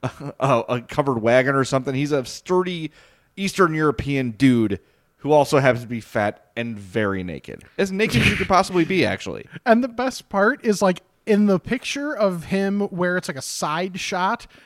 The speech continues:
Speaker 2: but you, but, you know, it's a very tasteful shot where you don't see anything you don't really need to. Uh,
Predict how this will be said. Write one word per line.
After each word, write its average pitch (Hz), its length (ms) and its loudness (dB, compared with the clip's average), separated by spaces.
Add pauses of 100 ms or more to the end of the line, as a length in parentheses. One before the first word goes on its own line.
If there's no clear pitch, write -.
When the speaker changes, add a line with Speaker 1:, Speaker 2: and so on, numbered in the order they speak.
(120)
Speaker 2:
but 175 200 -2
you, 175 260 -2
but, 170 320 -2
you 202 100 -2
know, 185 120 0
it's 180 140 -4
a - 40 -6
very 185 220 0
tasteful 190 580 -6
shot 208 340 0
where 185 120 -2
you 165 80 0
don't 180 200 -2
see 180 320 -6
anything 180 440 -2
you 147 80 -2
don't 170 180 -2 (140)
really 160 260 -2
need 160 320 -4
to. 240 340 -2 (520)
Uh, 170 400 2